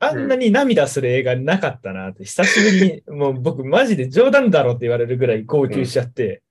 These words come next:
Speaker 1: うん。うん。
Speaker 2: 多分五、五回ぐらい泣きました、映画の中で。
Speaker 1: 五回。
Speaker 2: <laughs>
Speaker 1: 五回ね。
Speaker 2: 僕、そう、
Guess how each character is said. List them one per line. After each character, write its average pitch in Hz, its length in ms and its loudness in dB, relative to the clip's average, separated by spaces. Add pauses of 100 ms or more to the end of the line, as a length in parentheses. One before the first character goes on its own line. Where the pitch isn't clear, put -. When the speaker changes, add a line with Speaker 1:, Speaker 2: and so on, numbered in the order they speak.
Speaker 1:
う 123 60 -4
ん。 - 20 -4
う 104 200 -2
ん。 - 60 -16
Speaker 2:
多 202 120 0
分 120 400 -4
五、 143 260 2
五 143 240 -2
回 214 220 4
ぐ 220 80 6
ら 127 60 4
い 110 80 -2
泣 113 220 -8
き 113 60 -10
ま 104 100 -8
し 104 60 -12
た、 - 80 -10
映 113 80 -2
画 113 140 -2
の 110 60 -6
中 135 260 0
で。 190 160 2
Speaker 1:
五 - 60 4 (1160)
回。 175 80 6
Speaker 2:
<laughs> - 0 -
Speaker 1:
五 - 60 4
回 156 440 6
ね。 160 200 2
Speaker 2:
僕、 - 80 -10
そ 156 160 4
う、 127 240 0